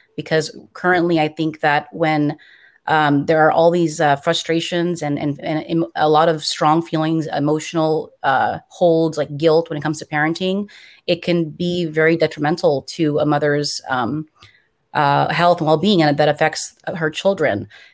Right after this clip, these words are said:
So learning the, you know, the roots of, of, uh, of how parenting started and how it became colonized and how harsh parenting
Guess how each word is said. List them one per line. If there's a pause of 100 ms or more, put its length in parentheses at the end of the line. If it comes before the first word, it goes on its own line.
So
learning
the,
you
know,
the
roots
of,
of,
uh,
of
how
parenting
started
and
how
it
became
colonized
and
how
harsh
parenting